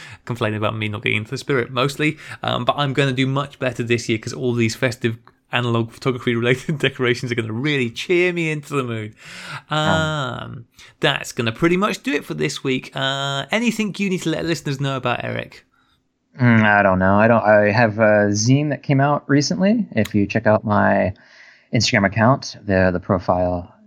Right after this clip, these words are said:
Speaker 2: uh, has the link in it.
Speaker 1: So what is your Instagram account for listeners?
Speaker 2: It is, um, Conspiracy of Cartographers with dots between the words.
Speaker 1: And this is your zine from the, uh, four-by-five work you shot back in the summer.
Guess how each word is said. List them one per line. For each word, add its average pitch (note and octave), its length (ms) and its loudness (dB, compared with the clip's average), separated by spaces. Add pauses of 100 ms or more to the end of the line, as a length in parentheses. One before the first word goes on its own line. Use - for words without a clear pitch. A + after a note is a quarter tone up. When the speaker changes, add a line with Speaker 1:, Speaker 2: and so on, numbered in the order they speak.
Speaker 2:
uh, E2+ 380 -8
has E2+ 260 -8
the F2 60 -12
link F2+ 280 -4
in F#2+ 140 -8
it. - 240 -4 (340)
Speaker 1:
So A#2 140 -2
what A#2 240 -2
is A#2 180 0
your A#2 120 0
Instagram B2 420 -6
account C#3 340 -6
for - 160 -12
listeners? - 320 -10
Speaker 2:
It B2 80 4
is, A2+ 440 0
um, D3+ 920 6 (540)
Conspiracy C#3 560 4
of A#2+ 160 4
Cartographers A2 800 0
with - 240 -6
dots G2 260 0
between F2+ 580 -4 (280)
the F2 340 -18
words. F#2+ 480 -4 (1300)
Speaker 1:
And C3+ 180 -2
this D3 220 -4
is C#3 100 -4
your B2+ 140 2
zine A#2 320 2
from A#2+ 180 -4
the, A2 380 -2
uh, A#2 100 -8
four-by-five A#2 720 -6
work A2+ 240 -8
you A#2 80 -6
shot A2+ 240 -6
back - 200 -10
in - 60 -8
the A1 60 -8
summer. G#2+ 380 -10